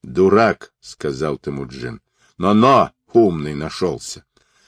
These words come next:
Посмотрю, каким ты станешь через несколько дней». Они уехали. Темуджин сел на землю,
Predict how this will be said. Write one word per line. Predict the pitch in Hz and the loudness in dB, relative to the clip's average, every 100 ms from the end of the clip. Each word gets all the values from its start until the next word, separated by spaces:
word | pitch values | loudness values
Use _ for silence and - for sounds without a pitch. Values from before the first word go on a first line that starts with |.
| _ - | _ 0
Посмотрю, | 147 165 226 233 226 214 226 | 2 2 2 2 2 0 0
каким | 208 190 - 139 | 2 2 4 0
ты | 104 110 | 2 -2
станешь | - 110 95 80 - | 0 0 2 -2 -6
через | - 95 90 78 | -2 -2 -2 -2
несколько | 85 69 - 71 - | -2 -4 -12 -8 -2
дней». | 95 - 73 55 _ _ _ _ _ _ _ _ _ _ _ _ _ _ _ _ | -2 -2 -8 -8 _ _ _ _ _ _ _ _ _ _ _ _ _ _ _ _
Они | 107 127 160 202 | 0 4 6 6
уехали. | - 165 160 147 92 - 67 57 55 _ _ _ _ _ _ _ _ | 4 0 0 2 2 0 -10 -8 -12 _ _ _ _ _ _ _ _
Темуджин | - 110 113 107 143 | 0 2 2 2 0
сел | - 127 120 | 2 4 6
на | 107 92 | 6 4
землю, | 71 95 151 165 175 | 4 4 4 4 2